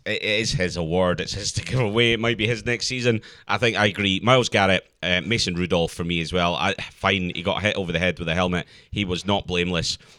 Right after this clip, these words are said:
Um, I also, th-, some of the stuff he did, and yeah, not a fan of him. Don't, not a fan of him. I think it, general ball baggery there. Frank Clark I've picked on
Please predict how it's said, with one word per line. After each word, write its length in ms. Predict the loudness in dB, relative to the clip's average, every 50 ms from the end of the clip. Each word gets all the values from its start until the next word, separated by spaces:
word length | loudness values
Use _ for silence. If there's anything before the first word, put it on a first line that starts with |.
| _ _ -4
Um, 480 | -2 0 2 2 2 0 0 -2 -4 -6
I 80 | -6 -6 -6 -4
also, 580 | -2 0 0 0 0 -2 -2 -2 -2 -2 -4
th-, 300 | -6 -10 -14 -18 -18 -18 _ _ _ _ _ _ _ -8
some 160 | -4 -4 -2
of 60 | -2 -2
the 40 |
stuff 260 | -2 -2 -2 -2 -2 -2
he 100 | -4 -2
did, 360 | 0 2 2 0 0 -4 -8
and 300 | -6 -4 -4 -4 -4 -6 _ _ _ _ _ _ _ _ _ _ _ _ _ _ -20 -14
yeah, 200 | -10 -10 -10 -10 -12 _ -4
not 220 | 0 0 0 0
a 20 |
fan 240 | 0 0 0 2 2
of 80 | 0 -2
him. 160 | -2 -4 -6 -8 _ _ _ 0
Don't, 320 | 2 2 2 2 -2 -6
not 200 | -4 -2 -2 -2
a 60 | -2
fan 200 | -2 -2 -4 -4
of 100 | -4 -6
him. 160 | -8 -8 -10 -10
I 60 | -10
think 240 | -8 -8 -8 -8 -8
it, 140 | -10 -8 -4
general 360 | -4 -2 -2 -2 -4 -6 -6 _ -2
ball 200 | 0 0 0 2
baggery 480 | 0 0 0 -2 -4 -6 -6 -6 -4
there. 240 | -2 -2 -2 -2 -4 _ -14 -20 -20 -20 _
Frank 320 | -6 -4 -2 -2 -2 -4
Clark 400 | -4 0 2 4 4 4 2 2
I've 300 | 2 4 2 2 0 0
picked 260 | 0 0 0 0 0
on 300 | 2 4 4 4 2 0